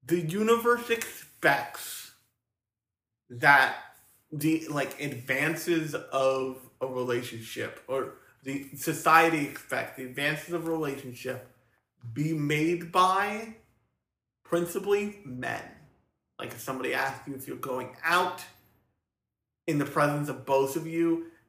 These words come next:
it can feel like it's the guy's, it's the, it, the guy's, it's the guy's responsibility to fess up to it or to,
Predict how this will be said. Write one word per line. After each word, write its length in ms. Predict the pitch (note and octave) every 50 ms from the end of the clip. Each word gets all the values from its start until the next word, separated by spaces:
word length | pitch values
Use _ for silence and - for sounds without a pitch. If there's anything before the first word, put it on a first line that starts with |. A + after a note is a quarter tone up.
| _ -
it 420 | D#3 D3+ - - - - _ _
can 260 | - - E3+ D#3+ D3 D3
feel 420 | - - F#3+ G3 G3+ G3 F#3 F3
like 560 | D#3+ D#3 D3+ D3 C#3+ C3+ C3+ - - - - - _ _ _ _ _ _ _ _ _ _ _ _ _ _ _ _ _ _ _ _ _ _ _ _ _ -
it's 220 | E3+ D#3+ - -
the 80 | F#3+ E3
guy's, 340 | E3 E3 D#3 D#3 D3+ C#3 C3 - - - -
it's 200 | D3+ D3 - -
the, 160 | E3+ E3 E3 - -
it, 400 | - E3+ E3 E3 E3 - - - - _ _ _
the 200 | - C#3+ F3 F3+
guy's, 960 | E3 - F3 D3+ D3+ D3+ D#3 D#3+ E3 E3 E3 E3 D#3+ D#3 D#3 - - - - _ _ _ _ _
it's 160 | - C#3+ - -
the 60 | E3
guy's 360 | E3+ E3+ E3 D#3+ E3 E3 D#3+
responsibility 1000 | D#3+ D3+ - - D#3+ D3+ D3 D3 D3 - C#3 C#3 D3 C#3 C#3 C3+ C3+ B2+ B2 B2+ A#2+
to 120 | - C3
fess 360 | B2 - - D#3 D3 D3 C#3+
up 260 | D3 C#3 C3+ - - -
to 140 | C#3+ C3+
it 260 | C3 B2+ B2+ - - - _ _ _ _
or 260 | - C#3 C#3 C3+ C3 B2
to, 560 | - - - D3 C3+ C3 B2+ B2 B2 A#2+